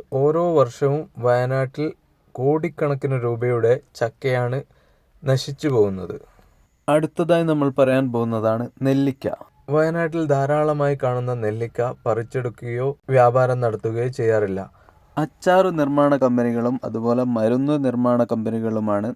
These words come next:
നെല്ലിക്ക ധാരാളമായി വാങ്ങി ഉപയോഗിക്കാറ്. അടുത്തതായി നമ്മൾ നോക്കാൻ പോകുന്നതാണ് നമ്മളെല്ലാവരും വീട്ടിൽ ഉപയോഗിക്കുന്ന നാടൻ പുളി. തമിഴ്നാട്,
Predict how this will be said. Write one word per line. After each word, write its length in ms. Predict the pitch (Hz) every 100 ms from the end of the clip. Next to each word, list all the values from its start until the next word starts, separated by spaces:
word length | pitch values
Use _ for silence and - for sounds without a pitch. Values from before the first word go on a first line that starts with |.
| -
നെല്ലിക്ക 560 | 110 107 113 113 - 123
ധാരാളമായി 840 | 120 110 110 113 113 107 107 120
വാങ്ങി 380 | 127 104 107 120
ഉപയോഗിക്കാറ്. 960 | 110 107 104 107 101 101 98 - _ _ _ _ - -
അടുത്തതായി 500 | 143 143 170 170 160
നമ്മൾ 240 | 143 135
നോക്കാൻ 400 | 131 120 123 120
പോകുന്നതാണ് 600 | 113 113 107 101 104 131 - -
നമ്മളെല്ലാവരും 840 | 123 127 143 131 127 143 143 156 156
വീട്ടിൽ 400 | 120 123 - 127
ഉപയോഗിക്കുന്ന 680 | 117 117 120 113 110 107 110 -
നാടൻ 460 | 117 110 120 123 123
പുളി. 300 | 107 95 85 - _ - _ _ -
തമിഴ്നാട്, 640 | 131 151 160 160 156 160